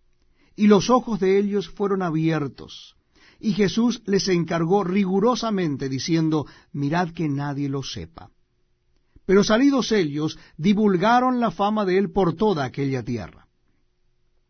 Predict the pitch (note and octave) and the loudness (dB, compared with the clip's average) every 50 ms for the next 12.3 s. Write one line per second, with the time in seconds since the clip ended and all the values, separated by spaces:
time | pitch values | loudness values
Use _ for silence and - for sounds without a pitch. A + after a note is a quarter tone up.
0 | _ _ _ _ _ _ _ _ _ _ _ _ - D#3 F#3+ G#3 G#3+ - G#3+ G#3+ | _ _ _ _ _ _ _ _ _ _ _ _ 0 2 4 4 2 2 0 0
1 | F3+ - F3+ F3 F#3 F#3+ F#3 E3 D#3+ E3+ F3 E3 D#3+ D#3+ D#3+ D#3+ D#3 - - - | 0 0 0 2 2 2 2 2 2 2 0 0 0 -2 -2 -2 -4 -8 -14 -18
2 | _ _ _ _ _ _ _ _ _ _ _ _ _ - A3 A3 G#3+ F3+ - - | _ _ _ _ _ _ _ _ _ _ _ _ _ 0 2 2 2 2 0 -2
3 | F#3+ F#3+ F#3+ F#3+ - - _ _ _ _ D#3+ D#3+ D#3 - D#3 C#3+ - - E3+ E3 | -2 -2 -2 -4 -6 -12 _ _ _ _ -4 -4 -2 -2 -6 -6 -4 -2 0 0
4 | E3 D#3 D#3+ D#3+ - F3+ F3 E3+ D#3+ D#3 D#3+ E3+ E3+ D#3 C#3+ B2+ B2 B2 B2+ B2 | 0 0 -2 -4 -2 0 0 2 2 2 2 2 2 0 0 -2 -6 -8 -10 -12
5 | _ _ - F3 E3+ E3 D#3+ D#3 D#3 D3+ D3 C#3+ C#3 C3+ B2+ A2+ G2 F2+ C#2+ - | _ _ -2 0 2 2 2 2 0 -2 -2 -2 -4 -4 -6 -8 -10 -12 -16 -20
6 | _ _ _ _ _ _ _ _ _ _ _ _ _ _ _ _ _ _ _ _ | _ _ _ _ _ _ _ _ _ _ _ _ _ _ _ _ _ _ _ _
7 | _ _ _ _ _ - G#2 G2+ - E3+ F#3+ F#3 F#3 - - G3 G3 G3+ G3 G3 | _ _ _ _ _ -14 -12 -8 -4 0 2 2 2 2 4 4 4 6 6 4
8 | G3 F#3 F3 F3 E3+ D#3+ E3 F3 F3 E3 E3 E3+ E3+ E3+ E3 E3+ E3 E3+ D#3+ D#3 | 2 2 2 2 2 4 4 4 4 2 2 2 0 -2 -4 -6 -4 -2 -2 0
9 | D3+ D3+ D#3+ F#3+ F#3 G3 F#3 F3 D3 C3+ A#2+ G2 D#2+ - _ _ _ _ _ _ | 0 0 0 0 0 -2 -2 -4 -4 -6 -8 -10 -12 -16 _ _ _ _ _ _
10 | _ _ _ _ _ _ - F#3 G3 F#3+ E3+ - G#3 A3 A#3+ A#3+ A#3 A#3 - - | _ _ _ _ _ _ 0 2 2 2 2 4 2 4 4 2 2 0 0 0
11 | A3+ A3 G#3+ G3+ G#3 G3+ F#3 F#3 F3 E3 D#3+ E3+ E3 D#3 D#3 D3+ D3+ D3+ D3+ C3+ | 2 2 2 2 0 0 0 0 0 0 0 2 2 0 0 0 -2 -4 -4 -4
12 | - G3+ G3 G3+ F#3+ E3+ | -4 -2 0 0 0 -2